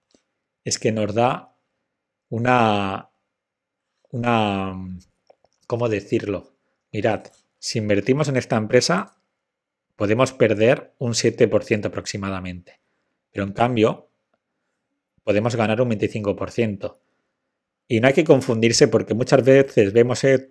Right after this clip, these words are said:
esto en otras acciones, pero claro, si la acción es bajista, por mucho que haya más que ganar que perder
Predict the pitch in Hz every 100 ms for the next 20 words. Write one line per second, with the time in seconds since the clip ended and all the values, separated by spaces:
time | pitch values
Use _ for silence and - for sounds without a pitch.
0 | - 123 - 104 101 127 135 120 - 131
1 | 131 123 185 - _ _ _ 104 95 117
2 | 95 101 92 - 120 127 117 101 127 131
3 | 107 - - _ 104 104 - - 123 120
4 | 120 120 117 - 113 117 110 - 90 92
5 | 101 127 -